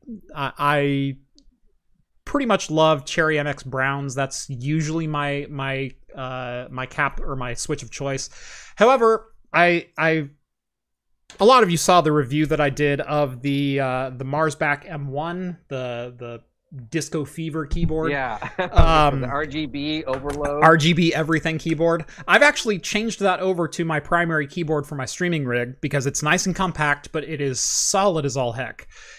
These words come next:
Speaker 1: And, uh, and I went, "I love how rigid this keyboard is." I mean, it's an inch thick of acrylic underneath it. Like, it's insane. Um, and so there's no flex. It's one of the best typing keyboards I've ever had, especially now that I swapped the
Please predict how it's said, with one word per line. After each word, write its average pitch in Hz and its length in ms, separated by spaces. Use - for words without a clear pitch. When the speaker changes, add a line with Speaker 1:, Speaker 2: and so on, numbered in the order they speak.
Speaker 1:
And, 151 360
uh, 147 60
and 151 200
I 151 40
went, 147 180
"I 165 140
love 156 640
how 139 600
rigid 135 560
this 123 120
keyboard 123 380
is." 131 160
I 175 60
mean, 196 140
it's 190 120
an 208 180
inch - 260
thick - 260
of 143 60
acrylic - 800
underneath 143 440
it. - 80
Like, 135 160
it's - 140
insane. 151 640
Um, 147 600
and 160 120
so 165 140
there's 139 220
no 196 240
flex. 143 440
It's 143 200
one 165 120
of 143 60
the 139 80
best 165 540
typing 175 480
keyboards 143 420
I've 127 100
ever 127 160
had, 170 240
especially 214 680
now 170 240
that 165 140
I 160 260
swapped - 720
the 147 340